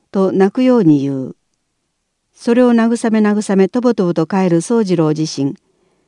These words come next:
二十五、六歳の若い者がこんなことを言って歩いても、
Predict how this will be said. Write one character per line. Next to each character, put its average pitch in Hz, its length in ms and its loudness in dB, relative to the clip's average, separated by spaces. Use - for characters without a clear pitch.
二 226 160 4
十 190 200 2
五、 175 100 2
六 220 180 0
歳 220 220 0
の 214 100 2
若 202 240 -2
い 208 60 0
者 170 240 4
が 156 180 0
こ 233 160 0
ん 240 40 4
な 233 100 2
こ 247 120 -6
と 233 140 0
を 202 40 2
言 160 100 2
っ - 20 -18
て - 160 -4
歩 185 160 0
い 175 80 0
て 160 100 -4
も、 151 200 -2